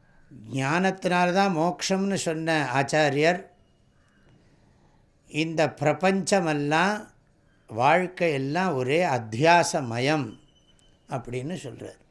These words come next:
அறியாமையின் விளைவு பல்வேறு வகையான கற்பனைகள், பல்வேறு வகையான கற்பனைகளின் விளைவு பல்வேறு வகையான இன்ப துன்பங்கள்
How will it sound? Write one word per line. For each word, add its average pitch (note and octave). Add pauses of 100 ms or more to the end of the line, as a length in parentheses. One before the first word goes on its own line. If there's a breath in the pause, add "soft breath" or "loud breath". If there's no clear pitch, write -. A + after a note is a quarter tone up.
(1160 soft breath)
அறியாமையின் F3
விளைவு E3
பல்வேறு F#3
வகையான D3+
கற்பனைகள், C3+ (800 soft breath)
பல்வேறு G3
வகையான F3
கற்பனைகளின் E3
விளைவு F3 (420 soft breath)
பல்வேறு E3+
வகையான D#3+
இன்ப D3+
துன்பங்கள் C3